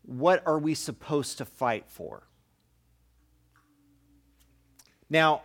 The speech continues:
I first want to say that this is an extremely dangerous question to ask, and I recognize that the answer to this question is far from simple.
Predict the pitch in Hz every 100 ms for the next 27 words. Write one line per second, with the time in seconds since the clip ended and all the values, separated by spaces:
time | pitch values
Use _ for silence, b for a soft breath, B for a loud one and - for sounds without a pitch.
0 | - 175 277 294 269 202 - 190 160 131
1 | 147 120 139 165 190 156 120 - 147 147
2 | 139 - - 214 196 156 156 147 143 -
3 | 143 - 139 113 120 123 113 101 - -
4 | 127 127 143 196 185 139 120 117 113 120
5 | 123 - 208 269 - 156 143 131 - 131
6 | 117 - 123 113 B B B B B -
7 | 139 - - 147 147 143 - 120 - 110
8 | 104 85